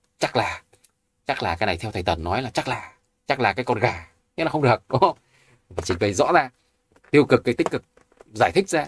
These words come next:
người ta nghe, người ta thấy lọt tai. Đấy. Nếu như đúng thì phải có một trăm năm mươi hộ, năm một trăm năm mươi cặp có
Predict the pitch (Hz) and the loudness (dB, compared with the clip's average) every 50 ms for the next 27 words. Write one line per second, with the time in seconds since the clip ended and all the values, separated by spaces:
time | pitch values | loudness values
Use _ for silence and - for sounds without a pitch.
0 | - - 143 127 127 131 143 160 160 156 147 131 127 139 139 156 180 175 143 - | -6 -10 -6 -6 -4 -2 0 2 4 2 2 0 -2 -4 -2 0 2 2 2 4
1 | - 151 147 139 - - _ _ _ _ _ _ _ _ _ _ _ - 113 120 | 2 2 0 0 -6 -12 _ _ _ _ _ _ _ _ _ _ _ -8 -4 -2
2 | 123 139 160 185 - _ _ _ _ _ _ _ _ - 104 113 139 185 196 165 | -2 -2 -4 -6 -12 _ _ _ _ _ _ _ _ 0 4 6 8 8 8 8
3 | 165 156 147 139 139 139 247 208 196 - - 104 90 - 80 73 - 107 120 139 | 8 8 8 6 2 -2 -6 -12 -12 -10 -10 -10 -8 -8 -8 -6 -4 -4 -4 -2
4 | 127 101 - - 135 123 117 120 160 175 175 165 160 151 131 131 - - _ _ | -4 -2 0 0 0 0 2 0 0 0 2 2 0 0 0 -2 -6 -6 _ _
5 | _ - 101 101 101 107 120 110 95 92 90 123 120 117 123 135 139 143 120 - | _ -14 -10 -6 -2 -2 -2 0 -2 -4 -4 -4 -4 -2 0 0 0 0 -2 -2
6 | 104 92 - - - - _ - - 120 135 | -6 -8 -10 -16 -20 -20 _ -4 -2 -2 -2